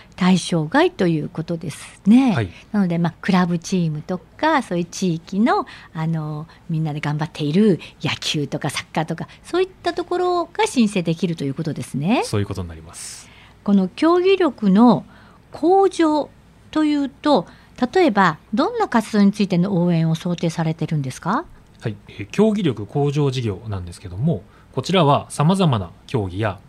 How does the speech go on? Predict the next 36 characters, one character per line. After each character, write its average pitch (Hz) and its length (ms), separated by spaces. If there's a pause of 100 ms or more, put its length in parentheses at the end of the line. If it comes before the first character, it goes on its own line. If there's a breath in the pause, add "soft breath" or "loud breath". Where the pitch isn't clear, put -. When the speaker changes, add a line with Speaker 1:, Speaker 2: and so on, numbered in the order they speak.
(220)
Speaker 2:
団 120 200
体 123 220 (380)
で 156 200 (380 soft breath)
多 175 120
種 104 180
多 - 180
様 165 160
な 170 140
活 165 240
動 170 140
形 147 160
態 92 180
を 85 80 (160)
お 123 60
持 110 140
ち - 300
か 113 120
と - 100
思 95 200
い 98 40
ま 104 120
す 104 120
の 90 120
で、 135 240 (320 loud breath)
え 98 60
ー、 - 40
子 113 100
ど 127 80
も 190 100
た 170 100
ち - 100
の 190 100 (160)
競 170 160
技 190 80
力 113 200
の 87 120